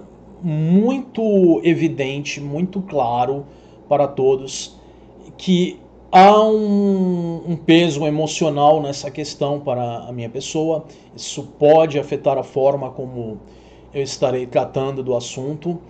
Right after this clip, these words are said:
pois eu tenho muitos amigos chineses residentes de Wuhan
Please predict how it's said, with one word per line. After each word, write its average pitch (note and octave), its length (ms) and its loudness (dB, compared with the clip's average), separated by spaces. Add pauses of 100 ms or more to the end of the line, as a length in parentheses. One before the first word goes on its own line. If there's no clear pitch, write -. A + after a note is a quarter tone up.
(480)
pois E3 160 2
eu F3+ 100 2
tenho F#3+ 220 4
muitos E3+ 560 0
amigos D3 460 -2
chineses C3+ 880 -6
residentes B2+ 880 -4
de B2+ 80 -8
Wuhan A2+ 340 -6